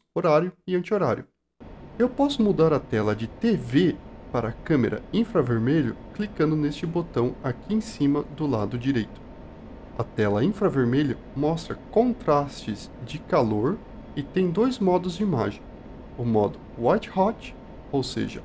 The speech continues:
as partes brancas são as coisas quentes, e o modo Black Hot, onde as coisas quentes serão pretas.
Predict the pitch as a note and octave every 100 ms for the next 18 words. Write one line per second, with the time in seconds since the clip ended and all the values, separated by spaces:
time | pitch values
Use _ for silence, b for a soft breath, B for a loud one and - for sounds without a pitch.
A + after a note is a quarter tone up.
0 | - A2 - G#2+ G2 A#2 A2+ G#2+ - A2
1 | - G#2+ G2 - G#2 C3 - F3+ A3 -
2 | - - - B3+ G#3 D#3+ E3 F#3 - -
3 | - - - D#3 F#3+ - B2+ - - -
4 | - - - - C#3 D3+ E3 - A2 A#2+
5 | B2+ C3+ C3+ C#3 - D#3 F#3 D3+ A2 -
6 | - -